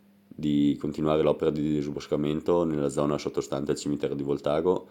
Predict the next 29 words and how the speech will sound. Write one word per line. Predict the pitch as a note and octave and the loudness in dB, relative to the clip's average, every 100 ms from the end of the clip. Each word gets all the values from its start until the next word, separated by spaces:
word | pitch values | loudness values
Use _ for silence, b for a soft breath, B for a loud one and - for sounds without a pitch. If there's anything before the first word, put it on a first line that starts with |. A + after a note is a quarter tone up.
| B B | B B
che | - | -4
era | D2+ | 0
già | D2 D2 | 2 2
stata | - D2 | 0 0
iniziata | D2+ C#2+ D2+ D2 | 0 0 0 2
l'anno | D2+ D2 | 0 0
scorso | D2 D#2 D#2 D#2+ | 0 -2 0 0
durante | C#2+ D2 C#2+ D2 C#2+ C#2 | 0 0 2 2 2 0
un'esercitazione | C#2 C#2 C#2 C#2 - D2 - D2 D2 | -2 -4 -4 -6 -6 -8 -4 -4 -4
di | |
protezione | - - D2 - C#2+ | -6 -10 -8 -4 -4
civile. | - D2 C2+ C2 B1+ - b b b b b b - | -4 -6 -4 -4 -8 -12 b b b b b b -6
E | C#2+ D2 | -2 0
in | D2 | 0
questa | D#2 - | -2 0
zona | D#2 F2 | 4 6
infatti | E2 E2 D#2 | 6 4 2
c'erano | D2+ D#2+ D2+ D2 C#2 C#2 C2+ C2 | 0 2 2 2 0 0 0 0
numerosi | C#2+ C#2+ C#2+ D2+ D2+ D2 | 0 0 2 2 4 2
alberi | C#2 D2 D2+ D2 C#2+ C2+ C2+ C2+ B B B - | 2 2 2 2 0 -2 -4 -6 B B B -12
a | D2 | -6
fusto | D2+ - D2+ | -4 2 4
esile, | D2 D2+ E2 E2+ D#2 | 4 2 4 4 4
cresciuti | - C#2+ D#2+ D2+ D2 | 0 -2 -2 -2 -2
anche | C#2 C#2+ D2 | 0 -2 -2
in | |
maniera | C#2 C2+ C#2 C#2 | -2 -2 0 2
molto | D2 C#2+ | 0 0
disordinata, | D2 C#2+ C#2+ - D#2 C#2 - E2 | -2 0 -2 0 -2 0 2 2